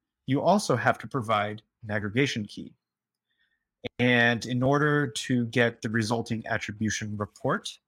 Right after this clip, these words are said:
um, your aggregation keys need to match. So in technical terms, this makes sense. But in practical terms,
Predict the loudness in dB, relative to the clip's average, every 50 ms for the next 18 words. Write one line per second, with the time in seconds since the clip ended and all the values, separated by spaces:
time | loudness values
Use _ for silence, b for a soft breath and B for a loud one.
0 | _ _ _ _ _ _ _ _ _ _ _ _ 0 2 4 4 4 4 4 4
1 | 2 2 0 -2 -6 -10 _ _ _ _ _ _ _ _ _ _ _ _ _ _
2 | _ _ _ _ 0 2 4 6 6 6 6 6 4 4 2 2 0 0 -4 -4
3 | -2 -2 -2 -2 -2 -4 -8 -6 -6 -4 -4 -4 -4 -6 -10 -16 -16 -16 _ _
4 | _ _ _ _ _ _ _ _ _ _ _ _ _ -12 -10 -4 2 4 6 6
5 | 6 6 4 2 2 0 -2 0 2 2 2 2 2 0 0 0 2 4 4 4
6 | 4 2 0 -4 -4 -2 0 0 0 -2 -4 -8 -8 -8 -8 -10 -12 -14 -14 -14
7 | -16 _ _ _ _ 0 2 2 2 0 -4 -6 0 2 2 2 2 -2 -4 -2
8 | -2 -2 -2 0 -2 0 0 0 -2 -4 -4 -6 -10 -12 -14